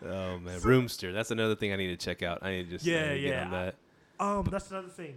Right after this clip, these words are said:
Speaker 2: about people promoting their Airbnbs. People promoting their Airbnbs, uh, definitely try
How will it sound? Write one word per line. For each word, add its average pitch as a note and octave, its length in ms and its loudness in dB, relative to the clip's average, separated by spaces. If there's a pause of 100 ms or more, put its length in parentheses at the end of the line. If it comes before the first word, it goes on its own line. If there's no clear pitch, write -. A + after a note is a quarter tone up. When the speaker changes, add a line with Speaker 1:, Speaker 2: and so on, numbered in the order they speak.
Speaker 2:
about C#3 240 -12
people D#3+ 240 -14
promoting C#3+ 340 -4
their C3+ 180 -8
Airbnbs. C3+ 520 -12 (440)
People D#3+ 220 12
promoting C#3+ 280 4
their C#3+ 180 4
Airbnbs, C3+ 800 -2
uh, B2+ 400 2 (400)
definitely E3+ 320 6
try D#3 500 8